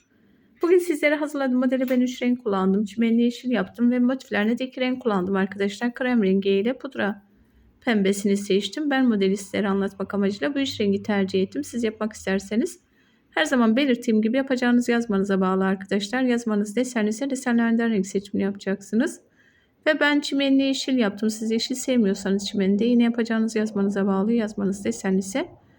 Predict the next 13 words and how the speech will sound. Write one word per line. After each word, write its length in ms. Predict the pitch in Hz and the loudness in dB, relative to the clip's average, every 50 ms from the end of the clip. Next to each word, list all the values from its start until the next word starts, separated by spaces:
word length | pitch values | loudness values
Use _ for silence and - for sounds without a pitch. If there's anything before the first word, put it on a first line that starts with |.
| _ _ _ _ _ _ - | _ _ _ _ _ _ 0
desenlerden 760 | 359 349 - 320 262 233 220 208 208 214 214 254 277 277 269 | 0 0 2 2 2 2 2 2 2 2 2 2 2 2 2
veya 200 | 269 254 226 220 | 2 2 2 2
zemininden 680 | 220 - 262 262 240 214 196 196 196 208 220 240 254 | 0 2 2 4 4 4 4 4 2 2 0 0 2
renk 180 | 247 240 240 240 | 2 0 0 0
seçimini 340 | - 202 196 - - 196 196 | 0 -2 -4 -4 -2 -2 -2
yapıp 280 | 202 196 - - - | -2 -4 -8 -8 -6
yapabilirsiniz 680 | 285 269 - 285 277 262 247 262 262 - - 208 202 | -4 -4 -2 -4 -4 -4 -4 -6 -6 -4 -4 -4 -2
arkadaşlar. 560 | 208 196 196 202 214 214 214 214 - - 277 294 | -2 -2 -4 -4 -4 -4 -4 -4 -4 -6 -6 -4
Motiflerinde 560 | 277 269 - - - 247 240 247 254 254 247 | -4 -6 -6 -6 -4 -2 0 0 0 0 -2
de 80 | - | -4
iki 260 | - - - - 269 254 | -6 -8 -8 -6 -4 -2
renk 180 | 247 247 240 | -2 -2 -2
kullandım. 640 | - - 208 202 190 190 190 185 185 247 277 - | 0 2 2 4 4 4 4 4 2 0 -2 -4